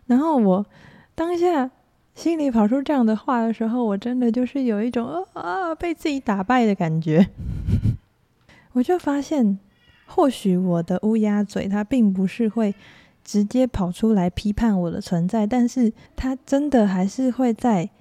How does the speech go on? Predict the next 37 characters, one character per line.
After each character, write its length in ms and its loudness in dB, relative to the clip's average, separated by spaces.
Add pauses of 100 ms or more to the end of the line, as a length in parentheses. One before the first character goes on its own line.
(240)
某 240 2
些 300 -2
非 280 -4
常 400 2
非 200 -2
常 280 0
隐 200 4
藏 320 0
的 100 2
时 300 -4
刻 200 -2
出 300 -4
现， 320 -2
然 140 -6
后 180 -2
来 260 -2 (400)
让 300 0
我 220 -4
的 240 -2 (280)
右 280 2
脑 260 -6 (300)
不 100 2
要 220 4
那 120 4
么 200 4
的 120 -4
快 280 0
乐， 180 2
不 120 -2
要 160 0
那 140 4
么 160 2
的 180 -2
有 180 -2
所 200 -4
发 240 -8
挥。 380 -4